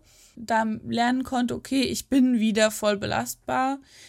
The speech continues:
ich, ähm, bin in der Lage, meine Arbeit zu machen, ich mache meine Arbeit auch gut und ich hab auch wieder Spaß an bestimmten Teilen meiner Arbeit, hab aber auch gemerkt, dass es halt Dinge gibt im Angestelltenverhältnis, die mir halt gar nicht, nach wie vor nicht passen.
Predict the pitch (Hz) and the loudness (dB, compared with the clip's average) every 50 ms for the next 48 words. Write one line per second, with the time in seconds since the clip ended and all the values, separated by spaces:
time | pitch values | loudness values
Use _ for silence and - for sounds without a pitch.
0 | - 240 - _ - 214 226 214 208 - - - 220 214 214 214 214 208 208 208 | -20 -20 -16 _ -4 -4 -4 -4 -4 -6 -8 -6 -4 -2 -2 -2 -2 -2 -2 -2
1 | 202 196 - - 220 240 254 247 247 233 233 226 226 - 220 208 226 214 214 214 | -2 -4 -2 0 0 0 0 2 2 0 0 0 0 -2 -2 -2 -2 -4 -6 -6
2 | - - 220 208 220 214 214 214 208 - - 185 190 190 190 190 190 190 - - | -8 -8 -6 -4 -4 -4 -4 -6 -8 -8 -8 -10 -10 -8 -8 -8 -6 -6 -6 -6
3 | - 180 - - - - - _ - 277 294 311 285 - - _ _ _ _ - | -6 -6 -8 -8 -10 -18 -14 _ 0 2 2 2 0 -2 -10 _ _ _ _ -2
4 | 220 220 226 226 226 220 214 - - _ _ - 202 - - 220 214 - 208 208 | 0 0 2 2 0 0 -2 -6 -10 _ _ -4 -4 -2 -2 -4 -6 -6 -6 -6
5 | 208 226 214 202 202 196 - - - 208 208 208 208 - 180 180 175 180 175 - | -4 -2 -2 0 0 -2 -2 -2 2 2 4 2 2 0 -8 -8 -8 -6 -8 -8
6 | - 180 175 180 - - - 196 190 185 190 190 196 185 _ _ _ - - 220 | -6 -6 -8 -8 -10 -12 -12 -12 -10 -10 -10 -10 -12 -14 _ _ _ -10 -4 0
7 | 220 214 214 208 196 180 175 170 170 170 170 170 165 - - 170 165 185 104 107 | 2 2 2 2 0 -2 -4 -6 -6 -8 -8 -8 -8 -8 -8 -8 -8 -6 -6 -6
8 | 117 127 - - - - - - _ - 240 220 220 - 208 220 - - 226 - | -6 -6 -8 -12 -20 -20 -20 -20 _ -8 -6 -6 -6 -6 -6 -4 -4 -4 -6 -6
9 | - - 220 233 240 240 240 - 220 208 - 226 214 - 214 208 214 - 233 220 | -8 -6 -2 -2 -2 -2 -4 -6 -10 -10 -8 -6 -6 -6 -6 -8 -8 -6 -4 -4
10 | 226 226 220 214 240 233 214 - - - _ - 220 220 220 220 226 220 - 233 | -4 -4 -4 -6 -8 -8 -8 -12 -20 -20 _ -10 -8 -8 -6 -6 -6 -6 -6 -6
11 | 233 226 233 220 233 233 - - - 247 240 226 214 226 233 214 - 117 117 233 | -8 -10 -10 -10 -10 -12 -12 -12 -10 -8 -8 -6 -6 -8 -10 -6 -4 -2 -2 0
12 | 233 220 - - - - - 226 226 214 220 226 - - 262 262 240 220 214 - | -2 -2 -4 -8 -14 -10 -8 -6 -6 -4 -6 -8 -6 -4 -4 -2 -2 -2 -4 -6
13 | - - 180 170 - - - - - | -10 -8 -8 -8 -8 -8 -12 -14 -16